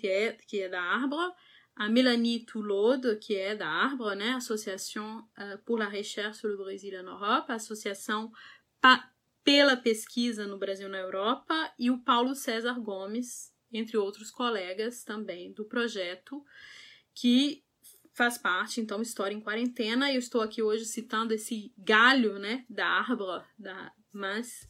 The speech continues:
é, é do projeto como um todo. Então, pensar aqui mais como um bate-papo, né, até mesmo porque nossas condições, elas,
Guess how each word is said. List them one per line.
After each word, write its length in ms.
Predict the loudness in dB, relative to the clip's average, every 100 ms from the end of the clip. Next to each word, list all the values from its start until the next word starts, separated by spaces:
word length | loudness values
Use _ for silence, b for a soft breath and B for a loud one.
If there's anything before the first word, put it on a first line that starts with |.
| -14
é, 720 | -12 -12 -12 -14 -10 -10 -10
é 20 |
do 160 | -8 -6
projeto 380 | -4 -4 -4 -6
como 200 | -6 -4
um 60 |
todo. 340 | -4 -6 -10 -16 _ _ _ _ _ _ -16 -14 B B B B
Então, 320 | 0 2 2
pensar 400 | 4 2 4 4
aqui 260 | 4 4 2
mais 240 | 4 2
como 220 | 2 4
um 60 | 4
bate-papo, 920 | 4 0 -6 -4 2 2 2 -4 -6
né, 140 | 0
até 200 | 0 0
mesmo 260 | 0 0 -2
porque 220 | -8 -4
nossas 300 | -2 -2 -4
condições, 840 | -4 -4 -4 -6 -6 -4 -2 -4
elas, 400 | -4 -6 -8 -10